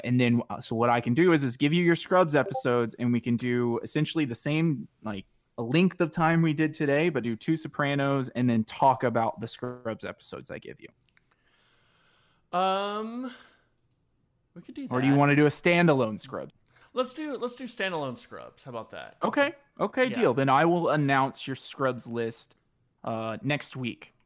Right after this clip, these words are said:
Speaker 1: then. 'Cause
Speaker 2: Okay.
Speaker 1: I wanna, I wanna get, uh, since I've already watched one of these next two episodes, let's go ahead and knock these out, and we'll get this episode out to you guys. Um, or yeah, we'll get this one out in the middle of this week, the week, the week that we are currently living in,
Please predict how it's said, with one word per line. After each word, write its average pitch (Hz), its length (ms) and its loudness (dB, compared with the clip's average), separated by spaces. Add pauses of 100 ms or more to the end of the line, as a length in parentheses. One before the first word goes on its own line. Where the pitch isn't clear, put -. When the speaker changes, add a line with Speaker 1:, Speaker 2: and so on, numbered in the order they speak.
(160)
Speaker 1:
then. 160 260 -10
'Cause 165 180 -8
Speaker 2:
Okay. 120 120 0
Speaker 1:
I 143 60 4
wanna, 147 320 2
I 131 120 -2
wanna 151 200 2
get, 147 400 -4
uh, 107 160 -4
since 123 220 -4
I've 147 220 4
already 143 260 4
watched 135 420 0
one 139 160 -2
of 135 80 -4
these 131 200 -4
next 127 280 -6
two 120 160 -4
episodes, 117 520 -6
let's 120 140 -10
go 139 160 2
ahead 131 100 2
and 120 100 0
knock 117 260 -2
these 117 240 -6
out, 110 320 -4 (260)
and 120 200 2
we'll 123 120 4
get 120 260 -2
this 143 260 2
episode 135 580 2
out 120 300 2
to - 140 -8
you 117 180 -2
guys. 110 600 -2 (520)
Um, 104 540 -6
or 123 140 -4 (380)
yeah, 117 120 -2
we'll 120 140 0
get 165 120 4
this 170 180 2
one 160 140 4
out 135 340 6
in 127 120 2
the 120 40 2
middle 147 280 6
of 123 160 0
this 139 280 0
week, 143 380 -4
the 123 100 -6
week, 123 280 -4
the 117 100 -2
week 123 220 -4
that 120 100 -2
we 123 140 0
are 117 140 2
currently 139 560 0
living 127 440 2
in, 156 460 2